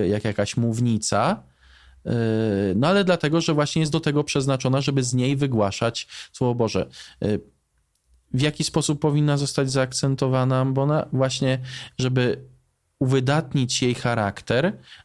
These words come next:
dobrze jest, żeby, żeby była wykonana z tego samego materiału, co ołtarz. Żeby to nie było jakiś taki pulpicik dostawiany sobie tak.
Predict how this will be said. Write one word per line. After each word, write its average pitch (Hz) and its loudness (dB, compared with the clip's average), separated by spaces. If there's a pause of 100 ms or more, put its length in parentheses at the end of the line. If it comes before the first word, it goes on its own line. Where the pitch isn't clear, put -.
dobrze 151 2
jest, 151 0
żeby, 120 0
żeby 120 0
była 127 2
wykonana 123 0
z - -8
tego 143 0
samego 127 0
materiału, 113 0
co - 0
ołtarz. - -4 (580)
Żeby 123 0
to 127 0
nie 120 2
było 117 2
jakiś 98 -2
taki 101 -2 (120)
pulpicik 107 -2
dostawiany 101 0
sobie 98 -2
tak. - -8